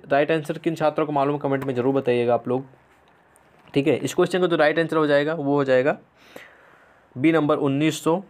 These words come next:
दस में। अगला क्वेश्चन है कि नई दिल्ली के पहले भारत की राजधानी कहाँ थी। बहुत इंपॉर्टेंट क्वेश्चन है और आप सभी जो, अ, कंपटीशन के छात्र हैं उनको मालूम ही होगा इसका राइट आंसर क्या होगा।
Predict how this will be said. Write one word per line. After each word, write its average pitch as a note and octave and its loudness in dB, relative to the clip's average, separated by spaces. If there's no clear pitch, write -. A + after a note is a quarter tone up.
दस A#2+ -2
में। A2 -8
अगला C#3+ 2
क्वेश्चन F#3 0
है G3 0
कि C#3+ -2
नई D#3+ 2
दिल्ली F#3+ 2
के G3+ 0
पहले D#3+ -2
भारत C#3 -2
की E3 0
राजधानी C#3 0
कहाँ C3 -2
थी। B2+ -8
बहुत D3 0
इंपॉर्टेंट D3+ -2
क्वेश्चन D3+ -2
है D3+ 0
और C3+ 2
आप C3 0
सभी C3+ -2
जो, C3 0
अ, A#2 -6
कंपटीशन D3+ 0
के E3 0
छात्र C#3+ -2
हैं D#3 0
उनको C#3 -2
मालूम C3 2
ही C#3+ -2
होगा B2 2
इसका B2 -2
राइट A#2+ 0
आंसर A#2 -8
क्या A#2 -2
होगा। A#2 -2